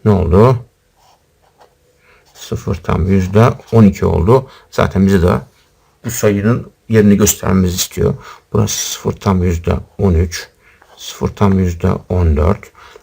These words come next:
Burası, e, sıfır tam yüzde on beş. E, sıfır tam yüzde on altı. Sıfır tam yüzde on yedi. Sıfır tam yüzde on sekiz. Sıfır tam yüzde on dokuz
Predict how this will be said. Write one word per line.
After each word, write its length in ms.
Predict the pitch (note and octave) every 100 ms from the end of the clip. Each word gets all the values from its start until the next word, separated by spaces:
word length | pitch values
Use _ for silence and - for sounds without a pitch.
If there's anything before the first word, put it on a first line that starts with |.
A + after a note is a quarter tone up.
| _ A2+
Burası, 480 | A2 - - A2 A#2 - _ _ -
e, 100 | G2+ - - - - E2+ E2+ -
sıfır 380 | - A#2 -
tam 380 | - - G2+ F#2
yüzde 380 | F#2 F2 E2+ F#2+ - -
on 280 | F#2 E2+ D2+
beş. 420 | G#3 - - _ _ _ _ _ -
E, 60 | - - - - - - -
sıfır 380 | - A2+ -
tam 320 | - G#2 F#2+ F2+
yüzde 220 | E2+ G2
on 240 | F#2+ F#2+
altı. 500 | D#2+ D2+ D2+ - G2+ - _ _ _ _ F#3
Sıfır 380 | - - A2+ A2
tam 300 | - G2 F2+
yüzde 300 | F2 E2+ G2
on 320 | - F#2 F#2+
yedi. 460 | D#2+ D#2 E2 A2 A#2 _ _ - - - _ _ _
Sıfır 420 | - - - A#2
tam 360 | A#2 A2+ G#2 G2
yüzde 280 | F#2+ F#2+ G2
on 360 | - G2 G2+
sekiz. 680 | F2 F2 D#2+ A2 A2+ A2+ - _ _ _
Sıfır 380 | - - - -
tam 320 | - - F#2
yüzde 220 | F2+ F2+ G2
on 280 | F#2+ F#2
dokuz 380 | D#2+ E2 B2 -